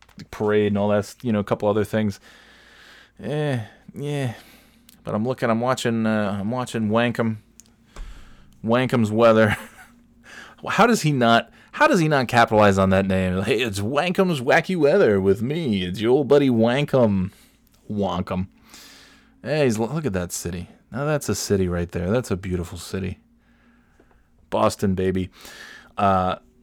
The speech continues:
so we, we've moved a lot of places. And I'm watching these, these people out here replacing Borkengrau. Nobody can replace Borkengrau. And they're schlepping shit up and down the stairs. Who knows? I think I had, like, a Colorado license plate, so that's pretty significant.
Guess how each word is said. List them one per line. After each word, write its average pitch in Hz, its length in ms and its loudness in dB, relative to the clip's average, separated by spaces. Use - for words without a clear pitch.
so - 160 0
we, 180 60 6
we've 175 300 2
moved 208 220 2
a 185 40 6
lot 104 200 6
of 90 80 0
places. 92 580 -4
And 107 80 -6
I'm 113 100 0
watching 120 300 2
these, 110 160 0
these 110 180 -2
people 107 320 0
out 104 160 4
here 104 480 4
replacing 104 580 0
Borkengrau. 98 760 4
Nobody 127 260 8
can 101 140 -2
replace 95 340 0
Borkengrau. 90 600 -2
And 90 80 -2
they're 90 80 -4
schlepping 101 640 -2
shit - 380 -2
up 104 120 -2
and 95 100 0
down 101 160 4
the 95 80 0
stairs. 98 540 0
Who 147 120 0
knows? 113 280 2
I 104 260 -6
think 156 180 -8
I 151 60 0
had, 113 140 2
like, 95 180 0
a 90 60 -4
Colorado 107 560 2
license 90 420 -6
plate, 90 240 -10
so - 100 -12
that's 104 220 -4
pretty 107 200 -4
significant. 87 600 -10